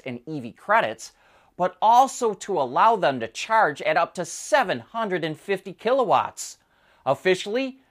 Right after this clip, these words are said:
trucks can charge from zero to eighty percent in forty-five minutes at that rate. But drivers also say it can take twenty to thirty minutes to go from roughly five to ten percent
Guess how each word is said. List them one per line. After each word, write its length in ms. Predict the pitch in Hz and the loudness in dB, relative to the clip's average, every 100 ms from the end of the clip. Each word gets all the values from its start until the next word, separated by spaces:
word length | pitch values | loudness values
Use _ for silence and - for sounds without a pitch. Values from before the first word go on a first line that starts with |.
| _ | _
trucks 380 | - 202 214 - | -4 2 2 2
can 220 | - 127 | -12 -12
charge 420 | - 170 180 160 | -4 4 4 4
from 220 | - 120 113 | -4 -10 -8
zero 340 | 143 175 156 | -4 0 0
to 220 | 127 - | -2 -4
eighty 160 | 170 147 | -6 -6
percent 500 | 139 135 - 180 127 | -10 -8 -2 -2 -2
in 80 | 123 | -8
forty-five 640 | 165 151 - 139 120 113 | -2 -2 -2 0 0 0
minutes 340 | 143 151 117 | -4 -6 -4
at 220 | 127 110 117 | -4 -4 -4
that 220 | 104 90 | -6 -6
rate. 320 | 110 85 - _ _ _ _ | -10 -10 -16 _ _ _ _
But 160 | 151 131 | -4 -2
drivers 540 | 165 214 269 185 139 | 2 4 4 0 -4
also 480 | - 127 113 - 107 | -2 -2 -4 -10 -12
say 420 | - 131 120 147 _ - | -8 -4 -4 -6 _ -12
it 120 | 131 | -12
can 160 | 147 127 | -10 -12
take 260 | 139 139 - | -10 -10 -10
twenty 320 | 151 160 143 | -10 -8 -6
to 80 | 117 | -10
thirty 380 | - 220 240 151 | -6 -4 -4 -4
minutes 400 | 110 113 131 - | -8 -8 -12 -12
to 120 | 139 | -10
go 220 | 117 135 | -4 -4
from 280 | 131 127 113 | -4 -8 -2
roughly 380 | 123 131 127 110 | -2 -2 -6 -12
five 400 | - 120 113 113 | -2 0 0 -2
to 80 | 90 | -12
ten 320 | - 190 214 | -6 -6 -6
percent 440 | 123 - 123 151 | -10 -6 -6 -6